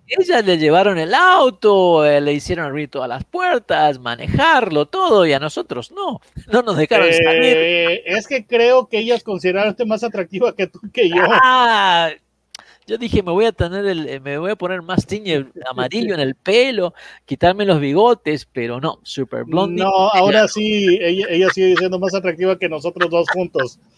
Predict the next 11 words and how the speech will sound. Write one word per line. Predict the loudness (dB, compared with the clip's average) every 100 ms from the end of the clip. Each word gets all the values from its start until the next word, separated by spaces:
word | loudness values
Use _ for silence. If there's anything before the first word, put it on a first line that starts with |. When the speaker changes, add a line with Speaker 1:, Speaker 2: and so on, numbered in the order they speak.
| -20 -16 -10 0
Speaker 2:
Ahora, | 2 4 2 0 -2 -6 -14 -8
eh, | -2 0 2 0 0
algo | -2 -2 -4
que | -4
me | -2
llama | -4 -4
la | -2 -4
atención | -4 -8 -8 -6 -2 -2 -4
de, | -4 -2 -2 -4
de | -4 -4
Hummer | -4 -2 -2 -4